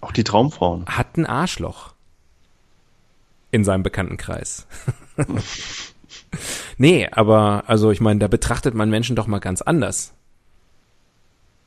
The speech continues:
Speaker 1: Ja, das beruhigt. Da fühlt man sich gleich gar nicht mehr so freaky.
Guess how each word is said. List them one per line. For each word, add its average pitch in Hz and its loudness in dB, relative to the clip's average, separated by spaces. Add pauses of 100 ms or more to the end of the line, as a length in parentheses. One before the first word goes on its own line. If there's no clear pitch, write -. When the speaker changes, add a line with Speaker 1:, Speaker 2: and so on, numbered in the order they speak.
(680)
Speaker 1:
Ja, 156 2
das 92 -8 (300)
beruhigt. 107 0 (1080)
Da - -4
fühlt 131 4
man 120 6
sich 113 2
gleich 113 4
gar 107 4
nicht 113 4
mehr 104 0
so 104 -2
freaky. 104 -4